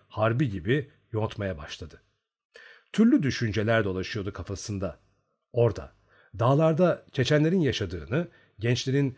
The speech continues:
bu yakaya geçtiklerini, Kazaklardan korkmadıklarını düşündü. Irmağa bir başka yerden geçebilecekleri geliyordu aklına. Kafasını uzattı ve ileriye bakmaya başladı. Ama hiçbir şey gözükmüyordu.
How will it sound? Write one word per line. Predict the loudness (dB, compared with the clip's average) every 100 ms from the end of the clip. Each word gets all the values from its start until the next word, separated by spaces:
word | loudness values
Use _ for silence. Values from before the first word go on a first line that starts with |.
| _
bu | 2 4
yakaya | 4 2 -2
geçtiklerini, | -2 -6 -6 -8 -8 -2 -2 -2 -8 _ _
Kazaklardan | -6 -4 -4 -4 -2 0 0 -2 _ _ -2
korkmadıklarını | 0 2 0 -2 -2 -2 -2 -4
düşündü. | -8 -10 -12 -16 -20 _ _ _ _ _ _ _ _ -16 0
Irmağa | 2 4 2 2 -4 -2
bir | 2
başka | 2 0 2
yerden | 4 4 2 0
geçebilecekleri | -2 -4 -2 -2 -2 -2 -4
geliyordu | -4 -6 -6 -8
aklına. | -8 -10 -12 -16 _ _ _ _ _
Kafasını | -6 -6 -2 0
uzattı | 0 -4 -10 -2 0 2
ve | 0 0 -8 _ -4
ileriye | 2 4 4 0
bakmaya | -6 -12 -12
başladı. | -12 -12 -14 -16 -20 _ _ _ _
Ama | -2 0
hiçbir | 0 0 0 2
şey | 2 2
gözükmüyordu. | 2 0 -6 -8 -10